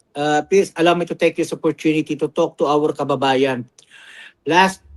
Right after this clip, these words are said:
two weeks ago, we rescued three hundred forty-six Filipinos from Myanmar. November twelve po yun. Three hundred forty-six Filipinos from Myanmar scam centers. Mga kababayan namin, huwag na po tayong pumunta sa Myanmar,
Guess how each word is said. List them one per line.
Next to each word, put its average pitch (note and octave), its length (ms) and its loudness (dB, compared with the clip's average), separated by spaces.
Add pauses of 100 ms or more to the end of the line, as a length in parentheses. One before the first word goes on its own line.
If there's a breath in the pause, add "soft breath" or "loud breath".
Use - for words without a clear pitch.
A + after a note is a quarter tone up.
(280)
two G3 160 4
weeks F#3 240 0
ago, F3+ 240 4
we E3+ 160 6
rescued D#3+ 480 -2
three E3+ 160 0
hundred D#3 560 -4 (640)
forty-six E3+ 960 -2
Filipinos D#3 640 0
from C#3+ 240 -4
Myanmar. C#3+ 560 2
November C#3+ 400 -2
twelve E3 320 0
po G3 80 6
yun. C#3+ 320 0 (800)
Three E3+ 240 0
hundred F3 400 -2
forty-six E3+ 560 0
Filipinos D#3+ 720 -2
from D3+ 240 -6
Myanmar D3+ 560 -2
scam C#3+ 320 -6
centers. C3 720 -6
Mga C#3+ 160 -8
kababayan E3 560 0
namin, E3+ 480 -4 (480)
huwag D#3+ 160 2
na D#3+ 160 -4
po E3 160 -6
tayong D#3 400 2
pumunta D3+ 640 -2
sa - 160 -12
Myanmar, B2+ 640 -4